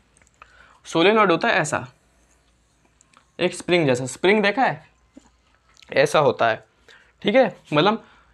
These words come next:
इसमें क्या होता है, ये क्या है, ये क्या है, ये क्या है, ये कॉपर वायर के, इंसुलेटेड कॉपर वायर के हमने टर्न बना दिया। कॉपर वायर लिया, उसको ऐसे ऐसे घुमा दिया। वायर ये इलेक्ट्रिकल वायर ही है, कुछ अलग चीज़ नहीं है,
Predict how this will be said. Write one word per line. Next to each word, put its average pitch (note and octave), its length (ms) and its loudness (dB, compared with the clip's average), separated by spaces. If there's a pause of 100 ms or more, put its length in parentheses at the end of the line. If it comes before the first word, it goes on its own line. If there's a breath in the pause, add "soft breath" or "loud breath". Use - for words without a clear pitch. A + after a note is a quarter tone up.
(100)
इसमें A3+ 300 0
क्या A3+ 80 4
होता A3+ 180 2
है, A3 80 2
ये G#3+ 80 2
क्या A#3+ 120 0
है, C4+ 160 -4
ये A#3 120 0
क्या A#3+ 140 -4
है, G4 140 -6 (1160)
ये F#3+ 160 -2
क्या G3+ 180 -4
है, A#3+ 180 -6 (400 soft breath)
ये G#3+ 220 -4 (400)
कॉपर F#3+ 360 2
वायर D#3+ 260 4
के, F3 120 0
इंसुलेटेड F#3 500 0
कॉपर E3+ 280 2
वायर D3+ 160 6
के D#3+ 80 -2
हमने G3+ 260 0
टर्न G#3 260 2
बना C3+ 160 0
दिया। C3+ 180 2
कॉपर D3+ 320 2
वायर D#3 160 2
लिया, E3 220 4 (320 loud breath)
उसको D3+ 220 2
ऐसे D#3 160 2
ऐसे F3+ 160 0
घुमा D3+ 240 -2
दिया। A#2+ 160 2
वायर E3+ 300 6
ये B3+ 400 6
इलेक्ट्रिकल A3+ 440 2
वायर A#3 260 6
ही A#3 200 6
है, A3+ 300 4
कुछ G#3 200 0
अलग G3+ 220 4
चीज़ A3+ 240 -2
नहीं A3+ 240 4
है, A3 320 2